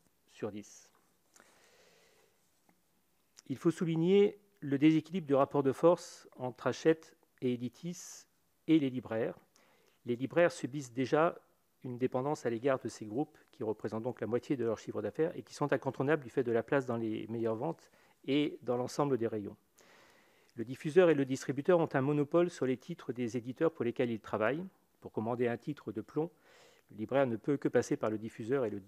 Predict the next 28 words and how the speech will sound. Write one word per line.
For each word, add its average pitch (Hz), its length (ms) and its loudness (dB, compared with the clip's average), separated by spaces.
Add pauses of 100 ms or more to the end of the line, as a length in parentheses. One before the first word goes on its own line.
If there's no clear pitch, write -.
(280)
distributeur 113 640 -4
d'Editis. 107 500 -10 (240)
Pour - 140 -20
commander 107 320 -8
un 113 80 -4
titre - 300 -12
de 104 100 -8
Fayard, 123 400 -4
il 104 80 -10
ne 98 80 -10
peut 135 260 -4 (160)
que - 100 -12
passer 120 320 -4
par - 200 -6
ceux 143 120 -6
d'Hachette. - 480 -6 (680)
Donc 139 180 0 (100)
pas 156 140 4
de 131 140 -2
mise 135 240 -2
en 123 80 -4
concurrence 131 760 -4 (460)
possible 160 560 -4 (140)
entre 131 320 -4
les 113 100 -2
fournisseurs 117 480 -4
des 113 100 -6
libraires. 101 440 -6